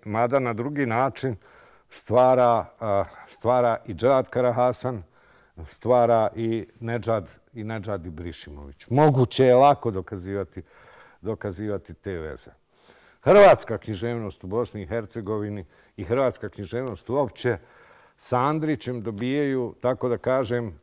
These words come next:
a, orijentalno, a, nasljeđe, duhovno, kulturno i cijeli jedan kompleks, a,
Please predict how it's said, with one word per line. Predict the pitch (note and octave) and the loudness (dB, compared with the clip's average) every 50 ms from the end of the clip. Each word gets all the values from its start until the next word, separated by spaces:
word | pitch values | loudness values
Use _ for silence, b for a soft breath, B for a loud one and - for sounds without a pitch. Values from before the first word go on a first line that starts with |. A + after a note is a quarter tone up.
| _ - | _ -12
a, | A2 G#2+ G#2 G2 G2 - _ - | -8 -4 -4 -4 -4 -6 _ 0
orijentalno, | C3 B2 D3+ E3 D#3+ D#3+ D#3 C#3+ B2+ - - D3 C#3 C3+ C3 C3 C3+ C3 B2+ B2+ A#2 - - b b b b b b b | 4 4 6 6 4 2 0 -2 -4 -2 0 2 2 2 2 0 -2 -2 -4 -4 -6 -8 -12 b b b b b b b
a, | G2 A2+ A2+ A2+ A2 G2 E2+ - - - | -4 -2 -2 -2 -2 -4 -6 -10 -12 -8
nasljeđe, | B2 A2+ A#2 B2+ C#3 D3+ D3 - - D3+ D#3 C#3 A2 - - C3 B2+ G2+ | -6 -4 -2 0 0 0 -2 -2 -4 -4 -2 -2 -4 -4 -4 -4 -4 -4
duhovno, | G2 F2 F2 B2 C3+ - - C3+ D3 C#3+ C#3 C3 C3 C3 C#3 C3+ C3 B2+ G2+ E2 - _ _ _ | -6 -6 -4 -2 -2 -2 0 2 4 4 4 2 -2 -4 -4 -2 -2 -2 -4 -6 -10 _ _ _
kulturno | - B2 C3 C3+ B2+ - - C3+ C3+ B2 A#2+ C3 C3 B2+ B2+ A#2+ - - | -6 -4 -4 -4 -4 -4 -4 -4 -4 -4 -4 -4 -4 -2 -2 -4 -6 -6
i | - A#2+ | -8 -10
cijeli | - - - D#3+ F3 D#3 D3 C#3 | -8 -4 0 0 2 2 4 2
jedan | C#3 C3+ C3 B2+ A#2+ | 2 2 0 -2 -2
kompleks, | - - B2+ B2+ C3 - - C#3 B2+ - - - - - - - B B B B B B B B B B | -2 -2 -2 -2 -2 -2 -2 -2 -2 -2 -6 -14 -14 -16 -16 -20 B B B B B B B B B B
a, | A#2+ A#2+ A#2+ A#2+ A#2 G2 | 0 2 2 2 2 0